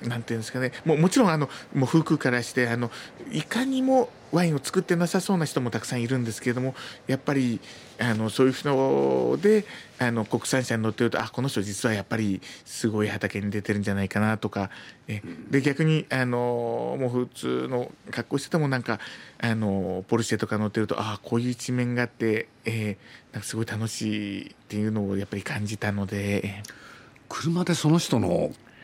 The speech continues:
Speaker 2: 考え方っていうのか、
Speaker 1: あ、そうですね。あの、
Speaker 2: 分かっちゃうんですね。
Speaker 1: 価値観って言いますか、その人の価値観、
Speaker 2: 価値観。
Speaker 1: お金に対しての価値観なのか、そういったものが少しでも、えー、見ることができるっていうのが。
Speaker 2: 僕、ミニに乗ってるんですよ。
Speaker 1: ああ、そうですか。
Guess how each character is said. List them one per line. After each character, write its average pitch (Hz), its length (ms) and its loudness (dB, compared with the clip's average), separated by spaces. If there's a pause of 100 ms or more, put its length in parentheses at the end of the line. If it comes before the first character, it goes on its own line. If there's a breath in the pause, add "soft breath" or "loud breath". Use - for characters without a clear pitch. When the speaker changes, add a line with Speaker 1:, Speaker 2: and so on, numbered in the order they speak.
(160 loud breath)
Speaker 2:
考 127 280 4
え 127 80 2
方 127 220 2
っ - 20 -4
て - 140 2
い - 20 8
う 95 40 6
の 82 80 2
か、 67 460 2
Speaker 1:
あ、 - 240 -12
そ 175 100 4
う - 20 4
で - 60 0
す 143 60 -2
ね。 139 240 2
あ 131 100 0
の、 123 140 2
Speaker 2:
分 - 20 2
か 180 100 2
っ 190 40 0
ち - 100 2
ゃ - 40 4
う - 20 2
ん - 20 -6
で 90 60 -2
す 285 80 4
ね。 - 60 0
Speaker 1:
価 - 20 -8
値 311 140 2
観 269 80 4
っ - 60 0
て 156 100 0
言 131 160 2
い 127 40 2
ま 127 100 2
す - 80 -4
か、 120 100 0
そ - 120 -6
の 156 80 2
人 - 120 0
の 139 60 4
価 - 60 2
値 - 60 2
観、 147 100 4
Speaker 2:
価 - 80 -2
値 - 20 -6
観。 156 320 2 (380 loud breath)
Speaker 1:
お 123 60 0
金 156 280 4
に 175 140 4
対 190 160 2
し 160 80 -6
て - 60 0
の 120 80 0
価 127 120 0
値 - 160 -4
観 120 200 2
な 117 80 2
の 117 120 2
か、 113 140 0
そ - 320 0
う - 20 6
い 208 40 4
っ - 20 -12
た 233 140 4
も 247 100 4
の 269 120 6
が 175 160 2 (340 loud breath)
少 - 260 4
し 269 100 0
で 208 60 6
も、 120 300 4 (120)
え 113 200 0
ー、 - 40 -6 (220)
見 123 160 4
る 110 140 4
こ 107 100 -2
と 107 80 2
が 101 140 4
で 98 100 0
き 104 140 -4
る 104 80 0
っ 95 60 0
て - 140 -6
い 98 80 0
う 98 60 0
の 101 120 0
が。 95 280 -2 (320)
Speaker 2:
僕、 165 220 6
ミ 160 180 8
ニ 139 160 8
に 87 140 2
乗 87 100 2
っ - 60 -4
て - 120 -4
る 85 100 0
ん 82 120 -4
で 76 60 -6
す - 100 -10
よ。 - 220 -6 (160)
Speaker 1:
あ 214 220 4
あ、 - 20 0
そ 226 100 6
う 208 40 6
で 190 60 2
す - 80 0
か。 131 200 -4